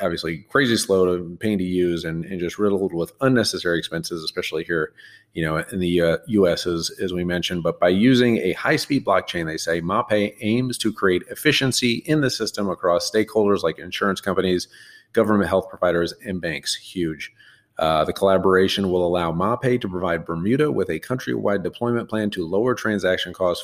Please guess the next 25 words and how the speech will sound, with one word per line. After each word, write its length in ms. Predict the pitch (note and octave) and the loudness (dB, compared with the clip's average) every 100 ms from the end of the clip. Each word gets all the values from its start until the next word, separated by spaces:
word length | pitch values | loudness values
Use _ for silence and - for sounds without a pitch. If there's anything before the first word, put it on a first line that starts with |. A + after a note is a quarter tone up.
| - | -4
for 160 | B2 | 0
their 140 | B2+ A2+ | 0 0
citizens' 540 | - F#2+ F#2+ F#2 E2+ | 0 0 0 -2 -4
healthcare. 500 | - F2+ - F2+ F2 - - - _ _ | 0 -2 0 0 0 -4 -16 -20 _ _
Uh, 320 | E2 D#2+ D#2+ | -2 0 -2
they 240 | E2+ E2+ E2+ | -2 -2 -2
also 340 | F#2+ F2+ G2 | -2 -2 -2
announced 300 | F2 F2 - - | -2 -2 -4 -4
or 360 | F2 D#2 D#2+ - | -2 -2 -6 -6
stated 380 | - A2 G2 E2+ | 0 4 4 2
that 120 | E2 | 0
MAPE 520 | G2 G#2+ A2+ G#2 G#2 B2 | 2 2 4 2 2 2
and 180 | B2 | 2
Algorand 460 | G2+ G#2+ G#2 G#2+ F#2 | 2 2 2 2 2
will, 300 | F#2 D2+ - | 0 -2 -6
will 360 | F#2+ F2 E2 E2 E2 - | -8 -4 -2 -4 -6 -4
implement 400 | C3+ C3+ B2 A2+ | -2 0 0 0
a 140 | - | -4
patient-driven 680 | - D#3 D3 C#3 A#2+ A2+ G2+ | -2 -2 0 -2 0 2 2
data 220 | G2+ A2 | 2 2
exchange 460 | A2 - G2+ G2 F#2 - | 2 0 -2 -2 -2 -4
aimed 280 | G#2 B2 B2 | -2 0 0
at 80 | A#2+ | -2
providing 440 | G2 F#2+ F#2 F2+ | 0 2 2 0
medical 460 | F2+ A2+ B2 B2 | 0 0 0 0